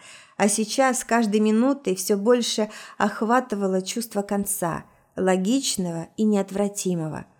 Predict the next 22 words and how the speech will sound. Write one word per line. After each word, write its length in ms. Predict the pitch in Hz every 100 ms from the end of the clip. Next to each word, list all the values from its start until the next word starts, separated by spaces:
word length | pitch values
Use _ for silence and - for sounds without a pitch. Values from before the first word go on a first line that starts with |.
| _ _
Спокойное 720 | - - 208 208 240 247 208 190
понимание 640 | 190 190 208 214 196 190
того, 420 | 190 208 214 269
что 300 | 254 - 180
на 240 | 180 180 -
этом 460 | 214 254 294 311 294
пора 480 | 214 175 185 202 202 _ _
ставить 560 | - - 147 160 165 -
точку. 540 | - - - - - _ _ _ _ _
Том 160 | 226 233
поднялся, 640 | 214 180 190 220 220 -
осторожно 540 | 170 - 185 196 196 175
убирая 320 | 175 185 185
мою 200 | 175 170
руку, 360 | 190 208 - - - -
и 60 | -
подошёл 420 | 185 196 202 214
к 80 | 214
окну, 380 | 185 196 226 226
выходящему 680 | 202 185 175 185 180 180
в 80 | 180
сад. 440 | - - - -